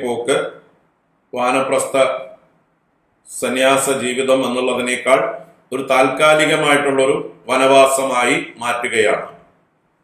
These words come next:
കുറച്ചു കാലം ഒന്ന് വിട്ടുനിൽക്കാൻ, രാജ്യഭാരങ്ങളിൽ നിന്നും അതുപോലെയുള്ളതായിട്ടുള്ള ഉത്തരവാദിത്തങ്ങളിൽ നിന്നുമൊക്കെ ഒന്ന്, ഒന്ന് വി-, വിട്ട്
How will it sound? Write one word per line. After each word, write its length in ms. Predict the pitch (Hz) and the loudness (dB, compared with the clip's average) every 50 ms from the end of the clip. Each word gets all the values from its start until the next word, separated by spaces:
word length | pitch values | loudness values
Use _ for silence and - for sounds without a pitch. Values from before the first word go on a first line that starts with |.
| _ _ _ _ _ _ _ _ _ _ - | _ _ _ _ _ _ _ _ _ _ -8
കുറച്ചു 260 | - 123 127 - - 147 143 | -6 -6 -6 -6 -4 0 4
കാലം 260 | 139 139 139 147 151 151 139 | 4 4 4 4 2 0 0
ഒന്ന് 140 | 139 147 147 131 | 0 0 -2 -2
വിട്ടുനിൽക്കാൻ, 560 | 123 - - 170 160 135 107 - 110 92 - - - - _ _ _ _ - - - - - - - _ _ _ _ _ _ _ _ _ _ _ _ _ _ _ _ _ _ _ _ _ _ _ _ _ _ _ _ _ _ _ _ _ _ _ _ _ _ _ _ _ _ _ _ _ _ _ _ _ _ _ - - 123 127 | -2 -4 -2 -2 -2 -2 -2 -2 -4 -4 -4 -6 -14 -20 _ _ _ _ -16 -14 -14 -14 -14 -16 -20 _ _ _ _ _ _ _ _ _ _ _ _ _ _ _ _ _ _ _ _ _ _ _ _ _ _ _ _ _ _ _ _ _ _ _ _ _ _ _ _ _ _ _ _ _ _ _ _ _ _ _ -18 -10 -6 -2
രാജ്യഭാരങ്ങളിൽ 1200 | 131 127 127 127 127 139 139 139 139 - - - 110 120 123 127 127 135 131 135 135 131 131 127 127 127 127 | 0 0 0 0 2 2 4 4 2 0 -2 -2 0 2 4 4 6 4 4 4 2 2 2 2 2 0 -2
നിന്നും 260 | 123 123 127 131 135 - - - - | -4 -4 -4 -4 -6 -6 -10 -8 -6
അതുപോലെയുള്ളതായിട്ടുള്ള 1040 | 113 117 123 123 127 127 127 123 123 123 123 123 123 123 120 120 120 120 117 120 120 120 120 117 | -6 -4 0 2 2 2 2 0 0 0 0 0 2 2 2 2 0 -2 -4 -4 -4 -4 -4 -4
ഉത്തരവാദിത്തങ്ങളിൽ 880 | - - 127 123 127 131 127 123 120 120 123 - - 120 120 120 117 113 | -6 -4 -4 -2 0 2 2 2 2 0 -2 -6 -10 -10 -8 -6 -6 -6
നിന്നുമൊക്കെ 320 | 117 120 117 117 117 - 127 113 | -6 -8 -10 -10 -6 -6 -6 -6
ഒന്ന്, 180 | 110 120 139 139 139 - - - 113 | -4 -4 -2 -4 -4 -4 -8 -10 -8
ഒന്ന് 160 | 120 139 151 147 | -6 -4 -2 -2
വി-, 220 | 127 123 - - - - 123 | -4 -4 -6 -10 -12 -10 -10
വിട്ട് 240 | 123 - - - | -10 -8 -8 -6